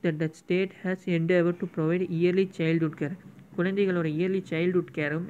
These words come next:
எஜுகேஷனுக்கும் சொல்லி சொல்றாங்க. Child rights Article one, right of childs வந்து நைன்டீன் எயிட்டி நைன்ல இருக்குது.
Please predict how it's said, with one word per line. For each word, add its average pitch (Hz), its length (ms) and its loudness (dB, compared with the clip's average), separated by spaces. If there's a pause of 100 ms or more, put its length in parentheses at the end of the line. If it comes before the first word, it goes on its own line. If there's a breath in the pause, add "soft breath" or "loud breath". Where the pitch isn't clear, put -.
எஜுகேஷனுக்கும் 175 640 -4 (100)
சொல்லி 156 160 -2 (100)
சொல்றாங்க. 147 420 -4 (1000 loud breath)
Child 196 320 2
rights 147 220 -2 (140)
Article 175 420 0
one, 139 100 -8 (640)
right 185 300 2
of 180 60 -4 (140)
childs 156 340 -2 (160)
வந்து 196 160 -6 (100)
நைன்டீன் 180 380 -6 (100)
எயிட்டி 156 260 0
நைன்ல 151 260 -2
இருக்குது. 156 220 -6